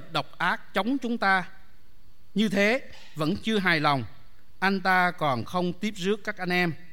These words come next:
Và ai muốn tiếp rước thì anh ta ngăn cản và đuổi ra khỏi hội thánh." Đây là bản, à, bản dịch mới nhất hai nghìn không trăm mười một.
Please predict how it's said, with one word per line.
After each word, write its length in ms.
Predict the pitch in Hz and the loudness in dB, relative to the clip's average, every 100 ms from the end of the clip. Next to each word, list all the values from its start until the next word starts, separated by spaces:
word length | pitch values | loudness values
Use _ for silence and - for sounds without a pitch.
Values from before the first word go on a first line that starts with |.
| - - - - | -10 -10 -10 -4
Và 160 | 139 - | -4 0
ai 260 | 180 208 | 4 6
muốn 220 | 220 214 254 | 6 4 2
tiếp 200 | 247 240 | -2 -2
rước 300 | 208 247 277 - - - | 0 0 0 -4 -12 -6
thì 160 | 151 131 | -4 -2
anh 220 | 160 165 | -2 -2
ta 180 | 175 170 | -2 0
ngăn 360 | 170 180 180 | 0 0 -2
cản 360 | 151 123 107 170 - - | -2 -2 -2 -4 -8 -6
và 120 | 123 | -6
đuổi 340 | 135 117 123 | -4 -2 -2
ra 160 | 160 151 | -2 -4
khỏi 220 | 139 127 | -4 -6
hội 160 | 151 117 | -4 -4
thánh." 280 | 123 135 208 - - - 123 | -4 -6 -8 -10 -10 -10 -8
Đây 160 | 156 151 | -2 -2
là 120 | 135 | 0
bản, 460 | 127 113 117 156 160 - - | 2 0 0 -2 -4 -8 -10
à, 360 | 131 123 120 117 117 - - - - - | -6 -4 -4 -4 -8 -10 -10 -10 -10 -10
bản 240 | 151 135 147 | -8 -6 -4
dịch 180 | 131 | -4
mới 160 | 147 151 | -4 -4
nhất 180 | 175 196 - 180 151 139 | -2 -2 -6 -10 -10 -10
hai 140 | - 147 | -8 -6
nghìn 180 | 135 | -6
không 140 | 120 143 | -6 -6
trăm 200 | 135 135 | -6 -4
mười 120 | 120 | -4
một. 420 | 113 110 - - | 0 -2 -4 -10